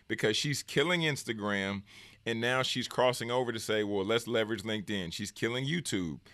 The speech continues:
So now she's saying, "Let's leverage LinkedIn."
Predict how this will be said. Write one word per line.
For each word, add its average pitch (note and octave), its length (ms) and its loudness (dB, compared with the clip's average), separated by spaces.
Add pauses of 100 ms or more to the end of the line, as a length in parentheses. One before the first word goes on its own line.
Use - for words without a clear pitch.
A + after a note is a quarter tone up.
(180)
So A2+ 200 0
now B2 340 4
she's A#2+ 280 -2
saying, A2+ 280 0
"Let's G2 220 0
leverage G2 400 0
LinkedIn." G#2+ 800 -2